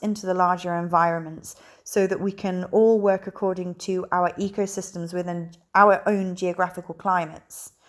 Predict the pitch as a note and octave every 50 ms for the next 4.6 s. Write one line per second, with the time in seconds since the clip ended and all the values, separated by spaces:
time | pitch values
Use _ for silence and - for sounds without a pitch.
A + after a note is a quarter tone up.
0 | _ _ _ _ _ _ - F3 F3 F3 F3 E3+ E3 E3+ E3 - _ _ _ _
1 | _ _ _ _ _ _ _ _ _ _ G3+ G3 G3+ F#3+ F#3 G3 F#3+ - - -
2 | F#3+ F#3+ F3+ F3+ F3+ - F3 E3+ D#3 - - _ _ _ _ _ _ _ A3 G3+
3 | F#3+ F3+ F3+ F#3 F3+ F3 E3+ - F#3+ F3+ F3+ F3 E3+ E3 - - - G3 F#3+ F#3
4 | F3 E3+ E3 - - - F#3+ A#3 - - - -